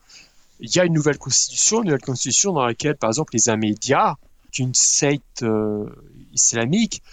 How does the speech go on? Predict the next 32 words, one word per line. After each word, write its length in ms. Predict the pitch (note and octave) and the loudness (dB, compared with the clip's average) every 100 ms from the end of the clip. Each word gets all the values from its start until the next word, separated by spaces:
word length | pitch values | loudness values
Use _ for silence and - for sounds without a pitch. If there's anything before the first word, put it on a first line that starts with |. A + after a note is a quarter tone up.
| - | -10
sera 360 | - - B2+ D#3 | -2 0 2 2
excommuniée. 720 | C#3 - C#3 C3 C#3 B2+ G2+ - - - - - - - - - | 2 0 0 2 2 2 0 -4 -16 -20 -20 -20 -20 -20 -20 -8
Bon, 140 | C3 C#3 - | -4 -4 -2
par 120 | A#2 | -2
contre, 220 | F3+ E3+ | 0 0
rien 180 | C3+ D#3 | 2 2
à 80 | C#3+ | 4
voir 160 | D3 | 4
avec 140 | C#3+ - | 2 2
ce 60 | |
que 100 | - | 0
fera, 560 | A#2+ - B2 B2+ C3 A#2 | -2 -2 0 2 2 2
euh, 120 | A2 | 2
Zia-ul-Haq 580 | G#2+ B2 A2+ A2+ B2+ B2+ | 2 2 0 0 -2 -2
à 60 | A2+ | -6
partir 440 | G#2+ - C3 B2 | -8 -6 -4 -2
de 160 | A2+ G#2+ | -2 -6
soixante-dix-sept, 960 | G#2+ - A2+ G#2+ - - E3+ F#3 - G#2+ G2+ - - - - - - | -4 -2 -2 -2 0 2 2 0 0 -4 -6 -18 -20 -20 -20 -20 -8
où 120 | B2+ | -2
là, 160 | B2+ C#3+ | 2 4
il 60 | |
y 40 | B2 | 4
a 240 | A#2+ A#2+ | 4 2
vraiment 320 | A2+ B2+ C3+ | 0 2 4
un 40 | A#2+ | 2
programme 360 | - B2+ C3 | 2 2 2
d'islamisation, 1160 | A#2 A#2 - A2 A#2 A2+ A2+ - - B2+ C3 B2 | 0 -2 0 0 -2 -4 0 0 0 -2 -4 -4
euh, 260 | G#2+ G#2 G#2 | -4 -4 -6
de 80 | A2 | -4
la 60 | |
société, 880 | A2 - - A2+ - D3+ E3+ E3+ E3 | -2 0 -2 -2 -4 0 0 0 0
euh, 380 | B2 A2+ A2+ | 0 0 -2